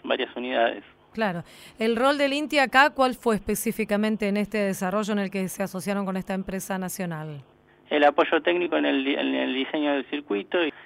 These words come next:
Speaker 1: en parte de gestión del proyecto y colaboración más que nada técnica y de diseño.
Speaker 2: ¿Y a futuro cómo, cómo continúan trabajando, cómo continuarán trabajando?
Speaker 1: Y a futuro estamos dis-, disponibles para continuar con el desarrollo. Digamos que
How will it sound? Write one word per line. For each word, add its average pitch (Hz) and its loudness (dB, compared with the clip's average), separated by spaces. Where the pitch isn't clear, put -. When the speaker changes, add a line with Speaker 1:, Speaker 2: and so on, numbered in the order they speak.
Speaker 1:
en 120 -6
parte 139 2
de 131 2
gestión 135 -4
del 127 -2
proyecto 165 -2
y 135 0
colaboración 120 -2
más 120 -6
que 139 -8
nada 147 4
técnica - -6
y - -4
de 127 0
diseño. 127 -4
Speaker 2:
¿Y 233 2
a 220 4
futuro 254 2
cómo, 240 4
cómo 240 0
continúan 220 0
trabajando, 202 0
cómo 202 -2
continuarán 190 -4
trabajando? 170 -6
Speaker 1:
Y 151 4
a 151 8
futuro 196 2
estamos 156 6
dis-, 135 0
disponibles 147 0
para 131 4
continuar 139 0
con 147 2
el 139 0
desarrollo. 175 4
Digamos 147 4
que 131 -2